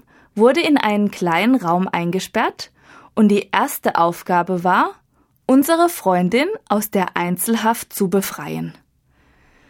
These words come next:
Dann arbeiteten wir zusammen und versuchten, aus dem geheimen Zellentrakt zu entkommen. Um die Lösung zu finden, suchten wir Hinweise, kombinierten, analysierten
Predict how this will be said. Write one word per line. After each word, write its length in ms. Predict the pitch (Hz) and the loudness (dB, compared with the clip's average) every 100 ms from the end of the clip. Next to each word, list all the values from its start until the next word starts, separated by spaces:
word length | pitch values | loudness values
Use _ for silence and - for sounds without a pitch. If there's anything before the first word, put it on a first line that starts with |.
| _ _ _ | _ _ _
Dann 220 | 226 254 311 | 0 0 0
arbeiteten 760 | 196 185 214 220 226 233 240 | 0 2 2 0 -2 2 4
wir 160 | 220 196 | 4 0
zusammen 720 | - 180 180 165 175 302 381 _ - - | -4 -4 -2 -2 0 -2 -4 _ -20 -18
und 200 | - 220 | 2 2
versuchten, 640 | 214 208 - 226 208 - 330 403 - | 4 0 2 0 0 -4 -4 -2 -2
aus 160 | 220 | -2
dem 260 | - 214 202 | 0 2 2
geheimen 640 | 190 180 165 175 220 277 | 0 -4 -2 0 2 0
Zellentrakt 880 | - 202 175 190 226 - 233 - - | -2 -2 0 2 0 -2 -6 -8 -12
zu 220 | - 214 | -2 0
entkommen. 680 | 214 208 - 175 160 156 147 _ _ _ _ _ _ _ _ _ - - - | 0 -2 -2 -4 -2 -4 -10 _ _ _ _ _ _ _ _ _ -20 -20 -2
Um 200 | 226 220 | 4 4
die 140 | 196 | 4
Lösung 500 | 190 190 294 285 208 | 4 4 4 2 0
zu 160 | 196 180 | 0 -4
finden, 540 | - 175 180 - 302 415 _ _ | 0 0 0 0 0 -2 _ _
suchten 600 | - - 220 - - 233 | -12 0 0 0 2 4
wir 80 | 247 | 4
Hinweise, 720 | 247 277 269 185 165 165 - 185 - _ _ _ _ - | 4 6 6 4 0 -8 -14 -18 -20 _ _ _ _ -4
kombinierten, 880 | 214 196 196 233 269 247 175 156 - _ _ _ _ | 0 2 4 4 4 0 -6 -8 -10 _ _ _ _
analysierten 1000 | 202 196 180 175 - 302 294 180 160 | 0 0 0 0 2 2 0 -4 -8